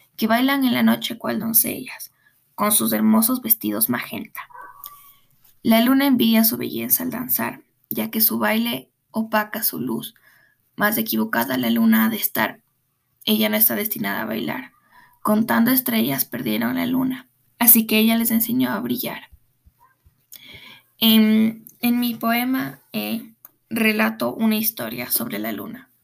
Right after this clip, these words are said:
Al inicio hablo de lo majestuosa que es la luna, como su brillo es tan particular e, e único. Em, también hablo de lo fuerte que es la luna, eh, que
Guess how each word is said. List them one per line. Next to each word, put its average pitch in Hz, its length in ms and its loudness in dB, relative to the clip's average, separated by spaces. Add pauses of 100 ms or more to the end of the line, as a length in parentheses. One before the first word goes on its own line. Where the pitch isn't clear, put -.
(540)
Al 220 140 4
inicio 233 520 4
hablo 226 240 0
de 220 100 -4
lo 226 80 2
majestuosa 247 680 -2
que 233 80 -6
es 226 80 -2
la 220 100 0
luna, 226 500 0 (480)
como 110 260 2
su 110 120 0
brillo 107 260 0
es 107 100 -2
tan 107 300 -2
particular - 720 -6
e, 101 300 -6 (420)
e 214 100 -2
único. 208 560 -6 (1080)
Em, 220 560 0 (440)
también 240 360 4
hablo 254 260 2
de 233 80 -2
lo 220 100 -2
fuerte 220 400 -2
que - 140 -6
es - 320 -6
la 104 180 0
luna, 101 400 -4 (300)
eh, 214 320 -6 (400)
que 208 400 -4